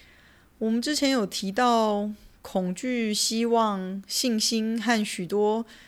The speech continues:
其他的情绪会对我们做出决定的过程有重大的影响。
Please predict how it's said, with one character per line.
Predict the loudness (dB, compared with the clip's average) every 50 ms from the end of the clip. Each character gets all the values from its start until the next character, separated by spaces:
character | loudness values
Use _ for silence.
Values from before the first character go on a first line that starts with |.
| -20 _ _
其 | -8 -2 -2 0
他 | 2 2 0
的 | 2 0
情 | 0 0 0 -2 -4 -4
绪 | -6 -4 -4 -4 -6 -6 _ -20 -20 -20 -20 -20 _ _
会 | -6 -6 -4 -2
对 | 2 2
我 | 2 2
们 | 0 -2 -4 -4
做 | -4 -2 0 0 0
出 | 0 -2 -4 -4 -2 -2 -4 -4
决 | -4 0 -2 0
定 | 0 0 -2
的 | -2 -2
过 | -2 -2 -2 -2
程 | -2 -4 -6 -6 -4
有 | -2 -4 -2
重 | -2 -4 -4 -2
大 | -2 -4 -4
的 | -4
影 | -4 -6 -8 -8
响。 | -6 -6 -6 -6 -8